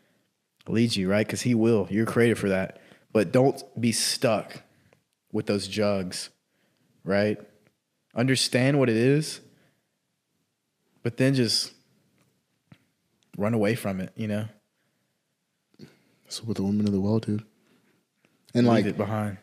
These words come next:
Speaker 2: if, if our, if, if our fri-, like, if your friendships, if your relationships, any of that, if it's not pushing you towards your purpose, like, you need to leave.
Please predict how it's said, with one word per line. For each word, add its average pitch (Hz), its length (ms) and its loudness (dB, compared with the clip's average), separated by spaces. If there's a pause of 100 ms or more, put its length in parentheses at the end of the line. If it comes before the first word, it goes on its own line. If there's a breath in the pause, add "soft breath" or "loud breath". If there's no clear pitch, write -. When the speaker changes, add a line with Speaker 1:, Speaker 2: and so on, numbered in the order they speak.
(120)
Speaker 2:
if, 123 240 2
if 127 120 2
our, 135 180 6
if, 120 180 4
if 113 160 4
our 131 160 6
fri-, 120 320 2
like, 127 220 6
if 120 120 2
your 151 200 8
friendships, 160 520 4
if 120 160 4
your 143 260 8 (120)
relationships, 127 560 6
any 123 220 6
of 113 80 8
that, 120 240 6
if 117 100 2
it's 117 160 4
not 135 260 4
pushing 123 380 2
you 139 220 4
towards 117 320 4
your 107 100 4
purpose, 110 460 0
like, 104 160 -2
you 104 80 2
need 101 160 2
to 95 60 -2
leave. 98 280 0